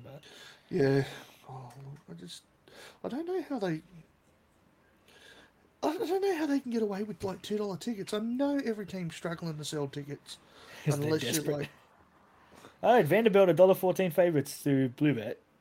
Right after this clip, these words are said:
Speaker 1: which is who I bet with. The spread is fourteen and a half. Oh, God, you'd just take yukon fourteen and a half. Like,
Speaker 2: Yeah.
Speaker 1: I,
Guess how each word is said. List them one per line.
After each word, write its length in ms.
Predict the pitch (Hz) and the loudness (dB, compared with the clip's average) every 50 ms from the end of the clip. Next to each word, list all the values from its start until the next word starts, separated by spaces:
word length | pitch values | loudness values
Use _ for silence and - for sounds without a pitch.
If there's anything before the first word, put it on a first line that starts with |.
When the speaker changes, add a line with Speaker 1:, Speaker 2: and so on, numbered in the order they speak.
| _ | _
Speaker 1:
which 180 | - 123 120 - | -16 -14 -12 -12
is 100 | 113 - | -10 -6
who 200 | - 131 127 120 | -4 -4 -2 0
I 100 | 123 120 | 0 0
bet 220 | 120 117 123 131 - | 0 0 -2 -2 -2
with. 280 | 143 160 165 165 - - | -2 -2 -4 -4 -8 -12
The 100 | - 117 | -12 -10
spread 420 | - - - - 185 180 165 170 160 | -10 -10 -2 2 4 6 6 4 4
is 420 | - 135 139 135 131 127 123 - | 2 2 2 2 2 0 -2 -6
fourteen 400 | - - 190 190 185 190 185 180 | -2 0 2 2 2 2 0 0
and 100 | 170 165 | 0 0
a 40 | 151 | 0
half. 280 | 156 160 135 117 - - | 0 0 0 -2 -2 -2
Oh, 260 | - 120 104 98 - - - - - - - - - - - - - _ _ _ _ _ - | 0 0 0 0 -2 -8 -14 -20 -20 -20 -20 -20 -20 -20 -20 -20 -20 _ _ _ _ _ 4
God, 260 | 175 180 156 110 - - - - | 6 8 8 8 6 0 -6 -4
you'd 320 | 190 196 180 214 196 143 | -2 2 4 4 4 4
just 220 | - 175 156 143 - | 4 2 2 2 2
take 200 | 151 123 107 113 | 2 0 2 0
yukon 340 | 127 123 123 - 123 107 101 | -2 -2 -2 -2 -2 -4 -4
fourteen 400 | - - 117 104 - 117 101 101 | -4 -6 -6 -6 -6 -6 -8 -8
and 100 | 98 101 | -10 -8
a 40 | |
half. 340 | 92 95 92 87 - - - | -8 -8 -8 -8 -10 -12 -10
Like, 200 | - 95 117 - | -8 -8 -2 4
Speaker 2:
Yeah. 240 | 180 156 143 135 - - - - - - - 127 | 6 8 8 6 4 -2 -8 -16 -20 -12 -8 -4
Speaker 1:
I, 120 | - - | -4 -4